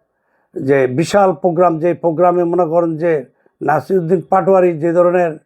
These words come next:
ভাষা, আহ, মানে মির্জা আব্বাসের বিষয় নিয়ে আপনারা যেভাবে সে মানে কথাবার্তা বলছে, এই কথাতে কালকে যে মির্জা আব্বাসের যে প্রোগ্রাম জনসমুদ্রতে, এখানে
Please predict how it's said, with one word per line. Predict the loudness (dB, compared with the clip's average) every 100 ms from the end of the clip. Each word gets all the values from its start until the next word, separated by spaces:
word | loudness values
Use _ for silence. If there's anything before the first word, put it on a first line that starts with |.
| _ _ _ -2
ভাষা, | 0 2 2 2
আহ, | 2 -4 -10 -8
মানে | -4 -4 -2
মির্জা | -4 0 0
আব্বাসের | 2 0 0 -2 -2 -4
বিষয় | -8 -4 0 2
নিয়ে | 2
আপনারা | 0 -2 0 0 -2 _ _ _ -2
যেভাবে | 2 4 4 0
সে | -2 0 0
মানে | -2 -6 -4 -4 -2
কথাবার্তা | -2 2 2 2 0
বলছে, | 0 -2 -2 -4 -4 _ _ _ -2
এই | -2 2
কথাতে | 0 2 2 4 4 2 -2 _ _ -2
কালকে | 0 0 2 2
যে | 2 0
মির্জা | 0 0 0
আব্বাসের | 0 -2 -4 -4
যে | -4
প্রোগ্রাম | -2 0 0 2
জনসমুদ্রতে, | 2 2 0 0 -2 -2 -4 0 0 0 -2 0
এখানে | 0 0 -2